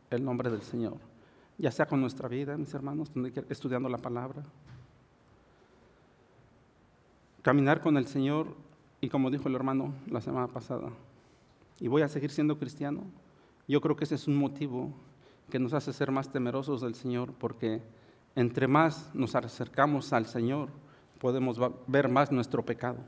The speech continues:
El temor del Señor, mis hermanos, tiene que producir en nosotros caminar en santidad. Ser temerosos del Señor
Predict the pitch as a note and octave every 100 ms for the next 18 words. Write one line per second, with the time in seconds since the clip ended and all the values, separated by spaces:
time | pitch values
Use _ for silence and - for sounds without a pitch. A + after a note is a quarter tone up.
0 | - - - - _ _ - _ - -
1 | - - - - _ - A#2+ C#3 C#3+ D#3
2 | D3+ C3 C3+ D3 D3 C#3 C#3 C3+ C3+ C#3
3 | C#3 C3+ C3 C3+ C#3 A#2+ C#3 B2 A#2 C#3+
4 | C#3 C#3 C#3 - - - - - A#2+ B2+
5 | B2+ C3 B2+ B2+ A#2+ - B2 A2+ A2+ A#2
6 | - - - - _ _ _ - _ _
7 | _ _ - - D3 D3+ F3 D3+ C#3 D3
8 | E3 C3 C#3 - C#3 C#3 D3 C3+